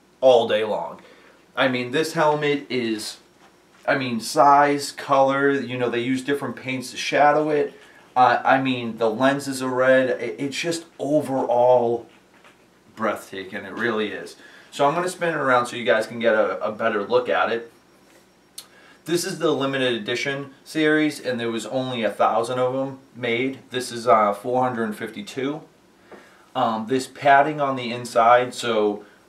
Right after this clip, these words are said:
I mean, it makes wearing it a lot more enjoyable because it's very comfortable. Um,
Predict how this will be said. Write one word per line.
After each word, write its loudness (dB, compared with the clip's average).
I 2
mean, -4
it -4
makes -4
wearing -2
it -8
a -6
lot 2
more 0
enjoyable 2
because -6
it's -16
very 0
comfortable. -4
Um, 0